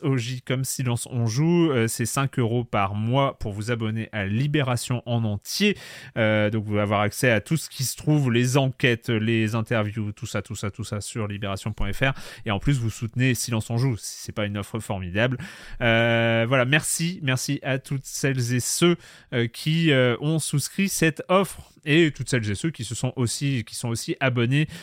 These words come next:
à d'autres formules de Libération, mais qui ont affiché leur soutien dans le Discord de Séance On Joue par ailleurs. Et écoutez, euh, c'est le moment de commencer cette, euh, grande série de, de, de <laughs> critiques qui nous attend pour cet épisode.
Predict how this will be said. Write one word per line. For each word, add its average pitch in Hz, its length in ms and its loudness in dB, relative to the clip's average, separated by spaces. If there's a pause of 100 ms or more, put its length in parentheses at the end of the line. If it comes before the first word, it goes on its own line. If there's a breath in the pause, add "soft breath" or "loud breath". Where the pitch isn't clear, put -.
(140)
à 113 140 4
d'autres 156 400 4
formules 135 640 4
de 113 100 2
Libération, 107 460 0
mais 160 120 -2
qui - 120 -10
ont 113 40 -2
affiché - 360 -6
leur 113 120 -2
soutien 165 460 -8
dans 135 220 -4
le 135 160 -2
Discord 120 360 -6
de 165 80 -2
Séance 143 320 -4
On 151 100 -2
Joue 202 220 -4
par 202 200 2
ailleurs. 127 400 4 (580 soft breath)
Et 143 140 6
écoutez, 233 560 4
euh, 170 320 6
c'est 233 320 2
le 185 200 6
moment 196 460 4 (480 soft breath)
de 143 220 2
commencer 175 600 4
cette, 143 340 -2
euh, 127 300 4
grande 131 600 4
série 151 540 2 (160 soft breath)
de, 104 360 2
de, 110 280 2
de 113 140 0
<laughs> - 20 4
critiques 139 460 0
qui - 120 -4
nous 139 180 4
attend 127 200 2
pour 131 120 0
cet 131 160 2
épisode. 147 400 4